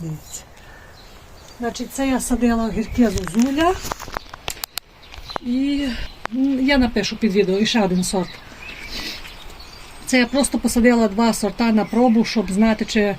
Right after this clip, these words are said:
чи, чи добрі, е, чи добрі зернятка. І ось такі получилися. Я їх пересажу у відра і буду тримати отак поки що тут, е, на терасі.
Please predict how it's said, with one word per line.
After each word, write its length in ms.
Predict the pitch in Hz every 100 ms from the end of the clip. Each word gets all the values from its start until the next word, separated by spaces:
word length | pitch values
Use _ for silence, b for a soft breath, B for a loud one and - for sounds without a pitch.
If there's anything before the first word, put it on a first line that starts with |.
| B B B B
чи, 380 | - 220 202 202
чи 140 | 226
добрі, 720 | 196 214 202 208 208 202 202 208
е, 260 | 214 208 208
чи 120 | 226
добрі 260 | 226 202
зернятка. 540 | 190 208 196 165 - - - B B B
І 120 | 277 277
ось 180 | 247
такі 200 | - -
получилися. 680 | 226 220 208 202 180 170 233
Я 180 | 254 285
їх 140 | 240
пересажу 540 | - 233 208 233 208 220
у 140 | 185
відра 440 | 196 233 254 311 311 - - B B B B B - - - - - -
і 180 | 277 285
буду 300 | 240 277 277
тримати 480 | 220 233 254 262 254
отак 280 | 233 254 240
поки 220 | 262 226 -
що 140 | 240
тут, 280 | 240 247 - - - - B B B B B - -
е, 220 | 233 226
на 140 | 226 214
терасі. 600 | 226 233 285 240 220